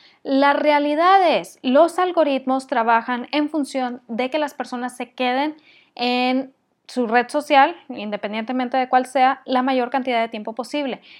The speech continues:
Es por eso que el tiempo que dura una publicación en cada red social, pues cada vez es menos. Entonces, si nosotros nos estamos enfocando en una página, realmente la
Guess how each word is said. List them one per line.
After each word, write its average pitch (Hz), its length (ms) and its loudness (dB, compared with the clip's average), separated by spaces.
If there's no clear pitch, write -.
Es 254 200 0
por 320 200 2
eso 302 320 -2
que 294 540 0
el 226 560 -2
tiempo 294 460 -2
que 240 100 -6
dura 247 340 -2
una 262 200 -2
publicación 269 580 -4
en 214 160 -12
cada 254 260 2
red 285 180 -4
social, 285 540 2
pues 254 300 0
cada 294 280 0
vez 285 240 0
es 277 200 -4
menos. 208 640 -6
Entonces, 240 720 -4
si 254 160 -14
nosotros 277 420 -4
nos 285 140 -4
estamos 269 320 -2
enfocando 269 380 -6
en 269 80 -4
una 277 200 -4
página, 262 380 -4
realmente 247 460 -6
la 247 160 -6